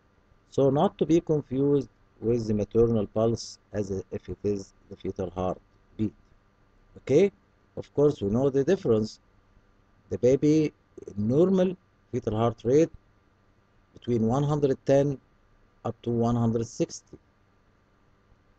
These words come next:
while the maternal pulse from sixty to ninety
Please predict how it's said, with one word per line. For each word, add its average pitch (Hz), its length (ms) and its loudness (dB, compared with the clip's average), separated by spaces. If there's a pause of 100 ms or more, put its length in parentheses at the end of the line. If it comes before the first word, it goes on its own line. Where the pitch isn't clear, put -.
(540)
while 117 240 2
the 123 100 0
maternal 135 540 2 (100)
pulse 139 480 2 (720)
from 95 160 -8
sixty - 520 -6
to 110 180 -2
ninety 117 580 -2